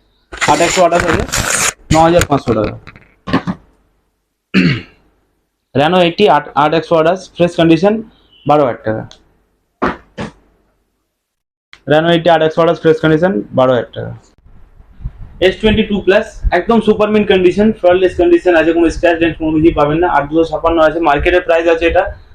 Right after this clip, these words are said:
বাইশ থেকে তেইশ হাজার টাকা। আপনারা জানেন ভালোভাবে যে দিলীপ ব্র্যান্ডের প্রাইস সবসময় অফার প্রাইসই থাকে।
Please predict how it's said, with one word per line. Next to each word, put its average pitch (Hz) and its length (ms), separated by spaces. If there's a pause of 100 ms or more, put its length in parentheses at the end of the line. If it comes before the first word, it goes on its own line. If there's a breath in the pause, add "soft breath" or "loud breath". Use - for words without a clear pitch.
(140)
বাইশ 180 280
থেকে 196 220
তেইশ 170 240
হাজার 139 180
টাকা। 143 140
আপনারা 165 260
জানেন 160 280
ভালোভাবে 165 340
যে 170 80
দিলীপ 156 200
ব্র্যান্ডের 170 260
প্রাইস 170 280
সবসময় 165 380
অফার 160 200
প্রাইসই 165 320
থাকে। 160 320